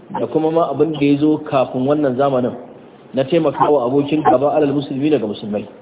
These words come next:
Wa hirsihim ala itfa'i nuril islam wal iman. Da kokarin da suke yi wajen ganin sun toshe hasken musulunci da imani.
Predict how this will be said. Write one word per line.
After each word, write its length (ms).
Wa 120
hirsihim 520
ala 320
itfa'i 420
nuril 260
islam 520
wal 160
iman. 320
Da 160
kokarin 440
da 80
suke 240
yi 200
wajen 320
ganin 280
sun 280
toshe 1000
hasken 480
musulunci 560
da 80
imani. 400